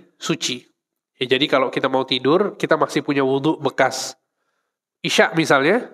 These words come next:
maka nggak perlu wudu lagi, nggak masalah. Kalaupun dia mau wudu lagi, dibolehkan. Ya, akan tapi maksud dan tujuannya adalah kita tidur dalam kondisi sudah suci. Kemudian, sunnah yang berikutnya,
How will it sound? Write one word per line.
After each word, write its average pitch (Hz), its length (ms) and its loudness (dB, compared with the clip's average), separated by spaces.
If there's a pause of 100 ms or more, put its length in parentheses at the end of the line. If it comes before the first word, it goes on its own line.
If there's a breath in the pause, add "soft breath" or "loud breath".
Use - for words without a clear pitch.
(120)
maka 180 240 0
nggak 143 160 0
perlu 139 280 0
wudu 139 120 2
lagi, 147 240 0
nggak 117 160 0
masalah. - 320 -6 (160)
Kalaupun 220 400 2
dia 202 80 4
mau 185 160 4
wudu 180 240 2
lagi, 185 160 2
dibolehkan. 143 480 0 (640 soft breath)
Ya, 127 320 -4
akan 139 320 0
tapi 175 400 0 (320)
maksud 160 320 4
dan 160 160 2
tujuannya 139 560 2
adalah 151 160 4
kita 156 240 2
tidur 151 320 0
dalam 151 240 2
kondisi 127 400 -4
sudah 135 320 -2 (480)
suci. 120 480 -6 (1800)
Kemudian, 214 560 4 (480)
sunnah 214 320 2
yang 202 120 2
berikutnya, 160 520 2